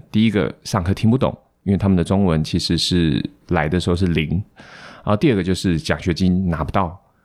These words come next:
那这样的话就会让他们背债，因为其实对于这些开发中国家，他们的经济能力是没有办法付我们这些学费的。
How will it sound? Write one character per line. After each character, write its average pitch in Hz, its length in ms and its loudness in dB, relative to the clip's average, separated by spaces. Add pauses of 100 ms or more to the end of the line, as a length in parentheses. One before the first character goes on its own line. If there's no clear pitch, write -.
(140)
那 123 120 -2
这 139 120 0
样 101 100 2
的 92 60 2
话 92 240 2
就 95 120 0
会 95 80 4
让 92 200 2
他 85 80 -2
们 82 160 2
背 80 240 -2
债， 76 300 -4 (440)
因 135 100 0
为 131 100 2
其 104 160 -2
实 92 300 2 (120)
对 104 180 2
于 85 140 0
这 95 180 0
些 87 540 0 (120)
开 101 140 0
发 98 140 2
中 95 180 0
国 78 160 0
家， 73 340 -2
他 101 120 -4
们 92 100 2
的 80 100 2
经 113 200 0
济 113 160 0
能 80 260 2
力 104 160 2
是 90 400 2 (100)
没 98 140 2
有 127 160 4
办 101 240 0
法 73 240 -2
付 98 220 -2
我 76 100 0
们 71 80 0
这 85 120 -4
些 82 260 0
学 - 260 -2
费 82 200 -2
的。 - 160 -10